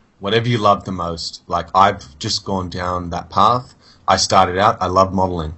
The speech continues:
Didn't know what shading was, didn't know what texturing was. I just loved modeling and did that. I got sick of modeling, tried to find something else that I loved. You know, I looked at animation, I looked at a few things, I made a list of, like, ten things, looked at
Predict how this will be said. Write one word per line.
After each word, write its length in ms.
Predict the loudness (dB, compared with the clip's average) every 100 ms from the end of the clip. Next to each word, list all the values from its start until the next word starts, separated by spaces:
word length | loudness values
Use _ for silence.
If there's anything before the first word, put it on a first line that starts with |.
| _ _ -4
Didn't 200 | 0 2
know 120 | 2
what 140 | 0
shading 360 | 0 -2 0 0
was, 220 | -2 -2
didn't 200 | 0 2
know 140 | 2
what 100 | -2
texturing 440 | -4 -4 -2 0 4
was. 640 | 6 6 2 -4 -8 -20 -2
I 120 | 2 2
just 220 | 2 4
loved 220 | 4 4
modeling 480 | 0 2 2 0 0
and 120 | -2
did 160 | -2 0
that. 320 | 2 2 0 _ -20 _
I 100 | -2
got 160 | 2 2
sick 240 | 2 2
of 60 | 0
modeling, 500 | 2 2 2 -2 -6 -16 -20 _ 2
tried 240 | 4 4
to 40 | 4
find 280 | 4 4 2
something 240 | 0 0
else 240 | 0 0
that 100 | 0
I 60 | 0
loved. 420 | 2 0 -2 -8
You 60 | -4
know, 100 | 0
I 180 | 2 2
looked 260 | 2 -2
at 80 | -2
animation, 600 | 0 0 0 -2 -4 -2
I 80 | 0
looked 240 | 0 -2 -4
at 80 | -8
a 40 |
few 240 | -6 -6 -6
things, 520 | -4 -4 -2 -4 -8 _ _ _ _
I 40 | 0
made 240 | 2 2
a 40 |
list 340 | 0 0 2 0
of, 100 | 0
like, 200 | 0 0
ten 260 | -4 -4
things, 540 | 0 4 6 6 2 -8 _ _
looked 340 | -2 -2 0
at 120 | -4